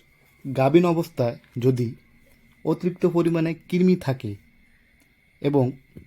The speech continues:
গাভীন ছাগলকে যদি আমরা কৃমি মুক্ত না করি, তাহলে দেখবেন অতিরিক্ত কৃমির কারণে ছাগলের বাচ্চা অ্যাবর্শন হয়ে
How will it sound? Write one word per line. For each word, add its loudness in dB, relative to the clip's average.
গাভীন 0
ছাগলকে -2
যদি -2
আমরা -2
কৃমি 2
মুক্ত -6
না 0
করি, -2
তাহলে -2
দেখবেন -4
অতিরিক্ত -6
কৃমির 0
কারণে 2
ছাগলের 0
বাচ্চা 0
অ্যাবর্শন -2
হয়ে -4